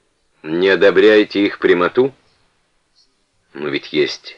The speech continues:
больные и больные. У иных нельзя и не надо отнимать иллюзию.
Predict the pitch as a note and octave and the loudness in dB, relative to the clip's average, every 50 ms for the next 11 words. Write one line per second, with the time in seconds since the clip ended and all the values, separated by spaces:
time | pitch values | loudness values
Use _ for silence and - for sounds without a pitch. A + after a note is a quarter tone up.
0 | _ _ _ D#2+ D2+ C#2 D#2+ D#2+ D#2 D2+ D2 D2+ D2 D2 D#2+ E2 E2 F2+ G#2 _ | _ _ _ -16 -6 0 0 2 2 0 0 -2 -4 -4 -4 -4 -6 -6 -10 _
1 | _ _ _ _ _ _ - E2 D#2 C2 E2 E2+ E2+ E2+ G2 C3 E3 D#3+ A2 C2+ | _ _ _ _ _ _ -10 -8 -4 0 0 0 0 0 0 0 0 0 -2 -4
2 | - _ _ _ _ _ _ _ _ _ _ _ _ _ _ _ _ _ _ _ | -10 _ _ _ _ _ _ _ _ _ _ _ _ _ _ _ _ _ _ _
3 | _ - D#2+ F2 F2 F2 F#2+ G#2 - - F#2+ F#2 F#2 F2 D#2 C2+ E2+ F#2+ G2+ G2+ | _ -4 -2 0 0 2 0 0 -2 -2 -4 -2 0 0 0 -2 -2 0 0 0
4 | G2+ F#2+ F#2+ F#2+ G2 G2+ G#2 F2+ E2 D2+ - - D#2 D2 D2 C#2+ C#2 - D#2 C#2+ | -2 -4 -4 -4 -4 -4 -4 -2 -4 -4 -4 -6 -10 -8 -8 -8 -8 -8 -8 -8
5 | C#2 C#2 C2+ B1+ A#1 A#1+ A#1+ - | -6 -6 -8 -8 -10 -12 -14 -14